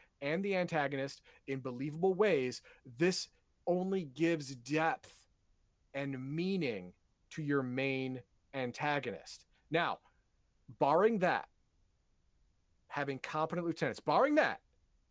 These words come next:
have interesting lieutenants. Now, I say that only because I have a soft spot for Masters of the Universe.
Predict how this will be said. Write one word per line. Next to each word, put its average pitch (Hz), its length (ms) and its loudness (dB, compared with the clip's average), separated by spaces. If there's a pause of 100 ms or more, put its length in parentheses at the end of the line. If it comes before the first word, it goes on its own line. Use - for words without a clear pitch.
(1000)
have 156 220 -2 (160)
interesting 131 680 -6
lieutenants. 101 480 -16
Now, 160 260 -2 (560)
I 123 120 -4
say 220 300 2
that 104 280 -2 (420)
only 165 260 -2
because 156 460 -2
I 143 140 0
have 156 100 0
a 147 60 -8
soft 170 360 0
spot 104 360 -4 (680)
for 135 100 -8
Masters 131 440 -6
of 120 60 -10
the 113 60 -10
Universe. - 460 -14